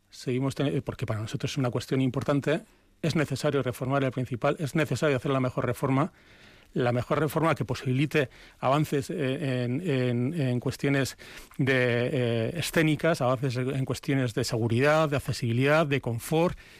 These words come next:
y también queríamos nosotros que en cuestiones de aforo, cosa que parece que, que, que ya no, no va a ser posible, y nosotros seguimos tendiendo esa mano. Sí que es cierto que nosotros, eh, en su día,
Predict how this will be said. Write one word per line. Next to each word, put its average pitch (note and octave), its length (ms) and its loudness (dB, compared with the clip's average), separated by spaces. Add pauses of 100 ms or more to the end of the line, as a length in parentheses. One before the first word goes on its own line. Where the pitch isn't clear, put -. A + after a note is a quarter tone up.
(120)
y D#3 120 -4
también C#3+ 500 2 (160)
queríamos C3+ 400 0
nosotros C3 400 -4
que - 80 -6
en A#2+ 60 -4
cuestiones C3 400 -4
de A2+ 80 -4
aforo, D#3+ 440 0 (480)
cosa - 300 -4
que A#2+ 80 -6
parece B2 320 -4
que, A#2 240 -2 (460)
que, A#2 600 2
que A#2 200 -2
ya C3 160 2
no, A#2+ 460 2
no C3+ 260 2
va A2+ 200 2
a A2 60 -2
ser B2 200 -2
posible, D3 580 0 (480)
y C#3+ 80 -2
nosotros C3+ 320 -2
seguimos D3 340 0
tendiendo C3 640 0
esa C3+ 200 -6
mano. A#2+ 360 -6
Sí - 240 0
que F3+ 100 2
es D#3 80 0
cierto E3 540 -2 (220)
que A#2 140 -2
nosotros, C#3 680 -2 (120)
eh, B2+ 200 -2
en A2+ 60 -4
su A#2+ 160 -6
día, C#3 320 2